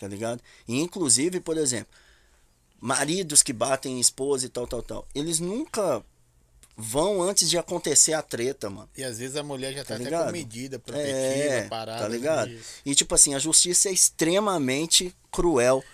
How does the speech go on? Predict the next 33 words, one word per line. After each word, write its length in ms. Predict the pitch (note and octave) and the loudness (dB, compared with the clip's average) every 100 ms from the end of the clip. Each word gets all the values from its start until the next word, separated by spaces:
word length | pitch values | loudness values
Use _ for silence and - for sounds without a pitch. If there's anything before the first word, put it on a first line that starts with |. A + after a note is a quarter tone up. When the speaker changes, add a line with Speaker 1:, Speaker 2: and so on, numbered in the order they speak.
| - | -14
Speaker 2:
É, 100 | B2 | -10
Speaker 1:
com 260 | - C3+ C3+ | -4 -2 0
o 20 | |
Speaker 2:
isso, 100 | D#3+ | 0
Speaker 1:
povo. 120 | E3+ G3 | 0 0
Speaker 2:
é 80 | E3+ | 0
isso 140 | D3+ | -2
que 80 | - | 0
eu 80 | E3+ | -2
ia 80 | F3+ | 0
falar 260 | - F3+ | 0 -2
Speaker 1:
Tá 60 | F3+ | -4
Speaker 2:
com 60 | - | -4
Speaker 1:
ligado? 260 | - A#2+ | 2 2
Speaker 2:
você. 180 | A2+ F#2+ - | 2 -4 -8
Speaker 1:
Porque 220 | - A#2 C3+ | -6 0 0
o 40 | |
policial, 520 | B2+ D3+ D#3 D#3+ D3+ | 2 6 8 10 8
às 140 | E3+ C#3+ | 4 2
vezes, 180 | D3+ D3+ | 2 0
ele 140 | E3+ | 2
até 220 | E3 E3+ F#3 | 2 2 0
prende, 460 | - D#3 A#2+ G2 | 0 -2 -2 -4
e 140 | F#2+ A2+ | -8 -8
o 60 | |
papel 460 | G#2 - G#2+ - A#2+ | -6 -6 -6 -2 -2
dele 300 | B2+ G#2+ A#2 | -2 -4 -4
é 60 | B2 | -6
prender, 520 | - D#3+ F#3 A#2 G2 - - _ | -4 -6 -4 -6 -6 -14 -20 _
Speaker 2:
Sim. 180 | - - | -20 -10
Speaker 1:
não 180 | A2 C3+ | -4 0
é 80 | D#3 | 2
julgar. 540 | D3+ C#3 A2+ F#2 - | 2 0 -2 -4 -6